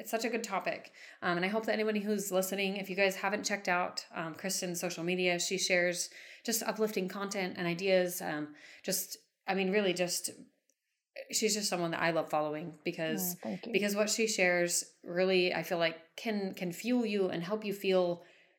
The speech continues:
Speaker 1: like, "Okay, I can handle today." Um, and I think that sometimes that's, that's the only thing we can do, um, is just handle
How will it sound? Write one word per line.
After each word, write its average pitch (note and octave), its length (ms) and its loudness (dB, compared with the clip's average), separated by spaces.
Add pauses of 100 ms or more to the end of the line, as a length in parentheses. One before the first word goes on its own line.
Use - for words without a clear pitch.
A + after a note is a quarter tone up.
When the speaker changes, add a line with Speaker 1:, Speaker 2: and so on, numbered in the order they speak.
(560)
Speaker 1:
like, E3+ 200 0
"Okay, G3 340 -2 (220)
I F#3+ 40 -14
can F3+ 140 -6
handle G3 260 -8
today." - 360 -10 (480)
Um, D#3 280 -2
and E3 120 -2
I E3+ 60 0
think E3+ 180 -2
that G#3+ 100 -4
sometimes G3 640 -2 (300)
that's, F#3 280 0
that's F#3+ 260 -4
the F#3+ 100 -6
only G3 180 -2
thing G3 180 -2
we F3 80 0
can G#3+ 280 -2
do, C#3 200 -6 (440)
um, - 480 -4
is F3+ 240 0
just - 500 -2 (560)
handle E3+ 640 0